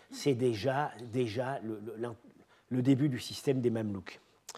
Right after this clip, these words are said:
Alors, en rapport avec ce texte, on peut se demander ce qu'est alors devenue l'ancienne classe sacerdotale sogdienne. Euh, on n'a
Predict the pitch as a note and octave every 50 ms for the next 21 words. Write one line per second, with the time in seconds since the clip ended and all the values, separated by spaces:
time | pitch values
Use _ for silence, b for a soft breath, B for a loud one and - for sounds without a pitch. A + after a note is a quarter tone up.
0 | B B B B B B B B B B B B B B D3+ E3+ G3+ - G3+ G#3
1 | G3 A3+ A3+ A3+ A#3+ B3+ A3+ G#3 F3 F3+ - - - - D#3 - - A3+ A3 -
2 | - - D3+ B2+ - F#3+ D#3+ C3+ E3 E3+ D#3 C#3+ C#3+ D3 F#3 A3+ A#3 F3+ - -
3 | E3 - - E3 - - E3 F3 F#3 F3+ B2+ A2+ B2 C#3 B2 A2+ D3 F3 G3 G#3
4 | G3+ - A#2+ C3+ D#3 C#3+ - - D3 C#3 B2+ - D3 D#3+ F3 F#3 F3 - - -
5 | C#3+ B2+ - - C3+ A2+ A2+ C3 - - E3 D#3+ D#3+ C3+ - - C3 A2 F#2 G2
6 | G2+ F#2+ E2 E2 D2+ - _ _ _ B B B B B B B B B B B
7 | B B B B C3+ C3 C3+ C#3 C#3+ - - E3+ F#3 G3+ G#3 G3+ F#3+ F3